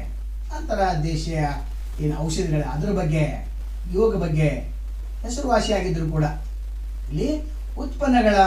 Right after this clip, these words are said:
ಕಳಪೆ ಮಟ್ಟದ ಏನ್ ತಯಾರಿಕೆ ಮಾಡಿದ್ರು ಅಲ್ಲಿ ಸಂಪೂರ್ಣ ಹೆಸರು ಕೆಡಿಸಿಕೊಂಡಿದ್ದಾರೆ ಅಂತ ಹೇಳ್ಬೋದು.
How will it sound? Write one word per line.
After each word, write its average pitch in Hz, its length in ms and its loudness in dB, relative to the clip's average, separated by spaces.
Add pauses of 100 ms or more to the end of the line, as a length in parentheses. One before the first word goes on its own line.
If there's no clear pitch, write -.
(220)
ಕಳಪೆ 185 300 0
ಮಟ್ಟದ 160 560 0 (100)
ಏನ್ 147 200 2
ತಯಾರಿಕೆ 151 340 2
ಮಾಡಿದ್ರು 143 480 -2 (260)
ಅಲ್ಲಿ 214 360 0 (260)
ಸಂಪೂರ್ಣ 214 440 0
ಹೆಸರು 160 340 2
ಕೆಡಿಸಿಕೊಂಡಿದ್ದಾರೆ 185 600 -2
ಅಂತ 156 140 0
ಹೇಳ್ಬೋದು. 147 380 0